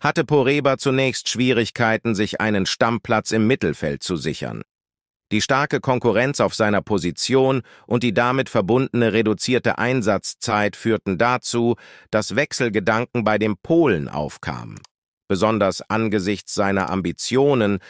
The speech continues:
auch auf internationaler Ebene für die polnische A-Nationalmannschaft nominiert zu werden, schien ein Vereinswechsel eine mögliche Lösung zu sein. In den vergangenen Spielen setzte Trainer Steffen Baumgart jedoch verstärkt auf den vierundzwanzigjährigen,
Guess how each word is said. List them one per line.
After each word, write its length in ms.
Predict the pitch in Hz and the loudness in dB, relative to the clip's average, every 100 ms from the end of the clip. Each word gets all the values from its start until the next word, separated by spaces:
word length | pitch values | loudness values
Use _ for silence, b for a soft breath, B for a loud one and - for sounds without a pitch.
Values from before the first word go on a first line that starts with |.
| B | B
auch 300 | - 107 110 | -2 0 0
auf 260 | - 98 - | 0 -2 -2
internationaler 1040 | 123 123 107 104 - 101 98 123 135 110 | -2 0 0 0 -2 0 2 2 2 0
Ebene 400 | 95 104 95 95 | 0 0 0 -2
für 180 | 87 98 | -2 -2
die 120 | 85 | -4
polnische 600 | 78 - 113 107 98 98 - | -2 2 2 2 0 -2 0
A-Nationalmannschaft 1300 | 113 117 95 - 95 95 104 101 98 92 92 85 - | 0 0 -2 -2 0 2 2 0 -2 -2 -4 -4 -2
nominiert 500 | 98 92 95 127 - | -2 0 0 0 -2
zu 200 | - 98 | -2 0
werden, 380 | 107 107 104 98 B B | 2 2 0 -4 B B
schien 320 | - 160 151 | -4 -2 0
ein 160 | 110 113 | 0 -2
Vereinswechsel 1040 | - 98 117 131 - 104 110 - 123 120 - | -2 -2 0 -2 -2 -2 -2 0 0 0 0
eine 240 | 104 98 | 0 2
mögliche 520 | 92 113 - 107 - | 2 0 0 -4 0
Lösung 500 | 120 127 101 82 80 | 2 2 2 -2 -4
zu 140 | - 90 | -6 -4
sein. 440 | 78 67 53 52 _ _ _ _ _ - | -2 -4 -8 -14 _ _ _ _ _ -2
In 140 | 143 | 0
den 160 | 160 151 | 2 0
vergangenen 520 | 151 180 208 185 135 | 0 2 2 2 0
Spielen 440 | - 139 151 160 | -2 0 2 2
setzte 360 | 120 131 - 127 | 0 0 -2 -4
Trainer 380 | - 127 123 113 | 0 2 2 0
Steffen 400 | - 117 107 90 | 0 0 2 2
Baumgart 640 | 104 107 107 107 120 - | 2 2 2 2 0 -2
jedoch 300 | 127 127 123 | 0 0 0
verstärkt 680 | 123 - - 110 117 - | -2 0 2 2 2 0
auf 160 | 101 110 | -2 0
den 160 | 123 120 | -2 -2
vierundzwanzigjährigen, 1400 | - 123 110 110 - 113 110 107 - 110 110 113 123 | 2 2 2 0 0 0 0 -4 0 2 2 2 0